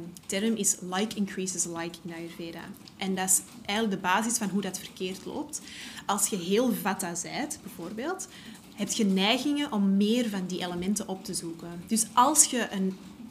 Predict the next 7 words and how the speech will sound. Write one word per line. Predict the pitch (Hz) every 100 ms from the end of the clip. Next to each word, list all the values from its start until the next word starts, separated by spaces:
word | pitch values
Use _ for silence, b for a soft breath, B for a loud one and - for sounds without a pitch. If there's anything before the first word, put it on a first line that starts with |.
| -
koud, | 208 208 214 202 - -
droog, | 196 202 196 202 - - -
eh, | 185 180 185
winderig, | 233 226 214 190 - - -
eh, | 185 175 -
elementtype | 196 185 196 214 - - - 185 185
zijt, | - 175 240 370